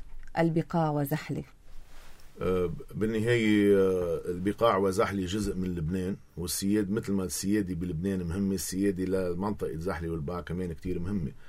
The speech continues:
Speaker 2: فاليوم نحن عم نخوض على المعركة تحت عنوان السيادة، ليحتنا اسمها زحلة السيادة، وبالتالي هيدي بتشرح لك قد إيه اليوم، آه، آه، مفهوم السيادة بزحلة وبمنطقتها كتير مهم.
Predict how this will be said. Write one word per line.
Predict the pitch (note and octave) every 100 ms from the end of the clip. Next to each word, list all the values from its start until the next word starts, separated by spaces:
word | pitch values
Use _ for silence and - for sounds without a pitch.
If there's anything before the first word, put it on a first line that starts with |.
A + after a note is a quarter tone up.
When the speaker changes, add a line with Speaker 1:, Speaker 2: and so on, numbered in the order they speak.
| - - - -
Speaker 2:
فاليوم | - F2+ G2+ A#2 A2
نحن | G#2+ A2+
عم | F2 F#2
نخوض | - A2 F#2
على |
المعركة | F#2 G2 G2 D#2+ D#2
تحت | G2+ D#2+ D2
عنوان | F2 F#2
السيادة، | E2 - F2+ F#2 E2 G2+ - -
ليحتنا | F2+ E2 G2 F#2 F2
اسمها | - F#2 D#2+
زحلة | D#2 -
السيادة، | C#2 - D2+ D#2 D2+ D#2+ C3+ - - - -
وبالتالي | F2 D#2+ - G2+ F#2+ F2+ F2+ -
هيدي | F#2 F2+ E2+
بتشرح | - G2+ F2
لك | F#2 E2
قد | C2+ D#2+
إيه | G2
اليوم، | F2+ F#2+ G2 F#2 F2 -
آه، | E2+ D#2+ D#2 -
آه، | D2+ D2+ D2 - - D2 C#2
مفهوم | E2 F2 - A2+
السيادة | G2 - F#2+ G2 E2+
بزحلة | D#2+ E2 F2+ D#2 D#2+
وبمنطقتها | D#2 C#2+ D#2+ D#2 E2+ D#2 - D#2 D#2
كتير | D2 F2+ D#2
مهم. | C2 C2